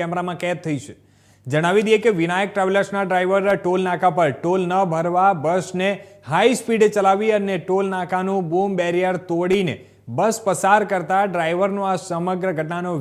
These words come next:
વીડિયો સી સી ટી વી વીડિયોમાં કેદ થઈ ગયો છે. ટોલ નાકા સંચાલકોએ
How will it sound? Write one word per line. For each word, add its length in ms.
વીડિયો 460
સી 220
સી 140
ટી 160
વી 160
વીડિયોમાં 420
કેદ 240
થઈ 200
ગયો 160
છે. 100
ટોલ 200
નાકા 320
સંચાલકોએ 580